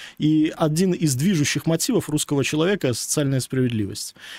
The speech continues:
Есть известный ролик «Фитиля» тысяча девятьсот девяносто второго года, я его даже постил у себя в Фейсбуке, не все поняли, что я хотел сказать.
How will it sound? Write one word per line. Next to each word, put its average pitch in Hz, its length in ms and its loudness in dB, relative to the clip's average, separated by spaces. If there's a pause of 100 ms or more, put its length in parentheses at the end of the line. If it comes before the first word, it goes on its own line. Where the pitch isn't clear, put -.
Есть 170 300 2
известный 165 380 2
ролик 208 280 2
«Фитиля» 135 480 0
тысяча 127 280 -4
девятьсот 123 300 -2
девяносто 123 280 -2
второго 131 320 0
года, 165 260 2
я 117 60 2
его 123 140 2
даже 123 200 0
постил 175 380 -2
у 117 40 0
себя 127 160 -2
в 120 80 -8
Фейсбуке, 147 420 2
не 160 120 4
все 175 200 4
поняли, 156 380 2
что 135 180 0
я 139 120 2
хотел 139 260 -4
сказать. 170 540 -2